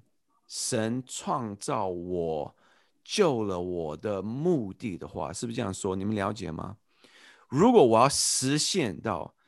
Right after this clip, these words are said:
神创造我、救了我的目的的话，如果我要实现神给，给了我的这个目的的话，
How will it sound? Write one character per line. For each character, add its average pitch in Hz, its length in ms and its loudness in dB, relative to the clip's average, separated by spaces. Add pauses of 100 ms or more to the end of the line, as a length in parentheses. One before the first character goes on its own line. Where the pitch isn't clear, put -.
神 117 480 -2
创 131 400 0
造 110 180 2
我、 69 420 -8 (280)
救 190 340 6
了 110 100 2
我 87 200 -4
的 110 80 0
目 151 480 4
的 95 180 -2
的 78 100 -8
话， 73 400 -8 (920)
如 185 220 8
果 262 120 12
我 120 220 10
要 147 160 10
实 156 340 2
现 185 300 0
神 147 480 0
给， 135 400 4 (560)
给 143 140 6
了 180 80 8
我 120 240 2
的 117 40 0
这 151 120 -8
个 147 80 -2
目 185 520 0
的 - 200 -6
的 - 80 -6
话， 80 480 -16